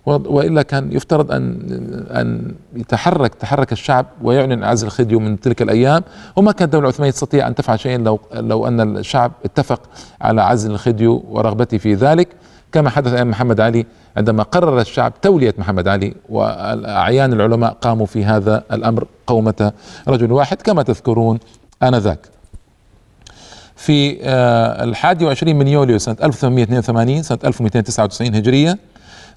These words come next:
صدر الأمر بتعيين الجنرال السير،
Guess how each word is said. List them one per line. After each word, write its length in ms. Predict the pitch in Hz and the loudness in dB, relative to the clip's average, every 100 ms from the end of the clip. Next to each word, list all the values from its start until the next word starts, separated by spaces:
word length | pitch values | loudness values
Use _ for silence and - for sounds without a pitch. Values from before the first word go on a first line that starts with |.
| - | -10
صدر 560 | - 180 156 151 160 - - | -2 0 2 2 0 -2 -4
الأمر 420 | 131 143 156 202 - - | -2 2 2 0 -4 -2
بتعيين 500 | 120 131 120 156 131 | 0 2 0 0 -2
الجنرال 640 | 104 120 120 139 147 165 | 0 0 2 2 2 0
السير، 420 | 120 - 143 131 | -2 0 2 2